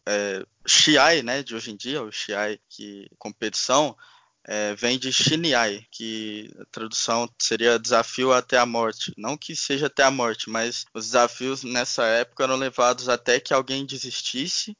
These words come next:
ou até que algum se-, é, fosse finalizado. Então,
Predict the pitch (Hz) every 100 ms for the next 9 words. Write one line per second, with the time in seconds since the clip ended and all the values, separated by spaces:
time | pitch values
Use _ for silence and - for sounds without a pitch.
0 | - 127 139 143 143 143 135 139 139 135
1 | 135 - 143 135 123 123 120 - 127 -
2 | 123 - 131 131 151 131 113 107 - _
3 | 135 - 143 139 165 185 180